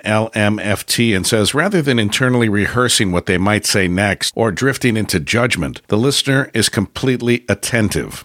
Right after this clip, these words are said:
Now that's important because you're creating an environment for someone to feel safe enough to speak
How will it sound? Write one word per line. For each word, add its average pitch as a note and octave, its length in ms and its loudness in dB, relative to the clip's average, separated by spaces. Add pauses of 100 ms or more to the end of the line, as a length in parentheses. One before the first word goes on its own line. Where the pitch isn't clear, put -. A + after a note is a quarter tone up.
Now F2 140 0
that's G#2+ 260 2
important E2+ 560 -2
because F2+ 320 2
you're F2+ 60 0
creating G#2+ 440 2
an F#2 140 0
environment F2 540 0
for - 80 -6
someone F#2 220 0
to E2 100 -2
feel F#2+ 160 2
safe G#2 320 2
enough F#2 180 0
to D2+ 100 -8
speak - 440 0